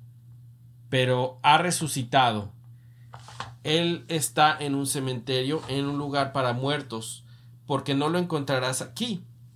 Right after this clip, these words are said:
porque Jesús vive". Continúa diciendo,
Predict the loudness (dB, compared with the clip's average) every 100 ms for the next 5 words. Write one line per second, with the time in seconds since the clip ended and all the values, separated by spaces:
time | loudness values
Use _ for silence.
0 | -20 -20 -20 -20 -6 -2 -2 -2 -2 -2
1 | -4 -4 -2 0 0 0 -2 -6 -20 -20
2 | -20 -20 -20 -20 -20 -20 -20 -20 -20 -20
3 | -20 -20 -20 -20 -20 -20 -20 -20 -20 -20
4 | -20 -20 -20 -6 -2 0 0 2 2 0
5 | 0 -2 -2 -2 -6